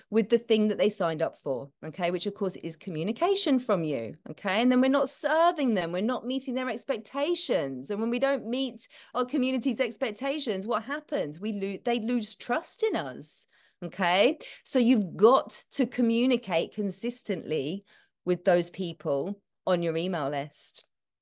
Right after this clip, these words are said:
Communication is, is super, super important. Like, that is what's gonna keep their attention. That is how you build the relationship. That is how you nurture the relationship. And,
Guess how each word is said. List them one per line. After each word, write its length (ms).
Communication 840
is, 180
is 220
super, 400
super 300
important. 520
Like, 260
that 260
is 160
what's 160
gonna 180
keep 240
their 100
attention. 760
That 260
is 140
how 180
you 160
build 260
the 80
relationship. 880
That 280
is 200
how 220
you 240
nurture 720
the 120
relationship. 880
And, 380